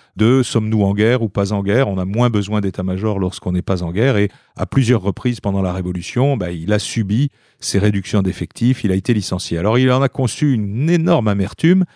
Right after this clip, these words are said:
en disant, mais au fond, on ne reconnaît pas mes qualités, on ne reconnaît pas, euh,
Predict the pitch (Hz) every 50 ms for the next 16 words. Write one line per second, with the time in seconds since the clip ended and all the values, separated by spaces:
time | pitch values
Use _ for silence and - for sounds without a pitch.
0 | _ _ _ _ _ - 110 110 110 110 104 131 165 165 131 117 113 110 - -
1 | 160 170 180 175 151 - _ _ - 87 98 120 110 107 139 - - 131 123 113
2 | - - 113 110 98 - - 95 92 90 - - - 143 151 175 185 185 180 156
3 | 123 113 104 - 117 113 - - 117 113 107 101 - - 113 113 110 110 110 107
4 | 98 92 90 90 87